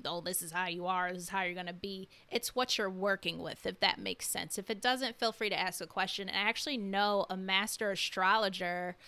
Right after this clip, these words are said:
uh, who is, like, family to me. He's a brother to me. Um, Brother Hassan Ghaziel Bey.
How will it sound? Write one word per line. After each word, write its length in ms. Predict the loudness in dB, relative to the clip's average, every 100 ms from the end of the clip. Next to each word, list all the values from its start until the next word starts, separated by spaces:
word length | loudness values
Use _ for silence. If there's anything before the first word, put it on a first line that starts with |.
| -20 -20 -20 0
uh, 240 | 4 6 4
who 200 | 2 2
is, 240 | 2 -2 -8 -4
like, 240 | -2 -2
family 480 | 0 2 4 2 -2
to 180 | -2 -4
me. 340 | -2 -2 -2
He's 160 | -4 -4
a 60 |
brother 640 | -2 6 6 6 4 2
to 160 | 0 -4
me. 400 | -4 -4 -4 -2
Um, 300 | -2 -2 0
Brother 340 | 4 4 4
Hassan 680 | 2 0 2 2 2 2 2
Ghaziel 680 | 2 2 2 2 2 2 2
Bey. 380 | 2 2 2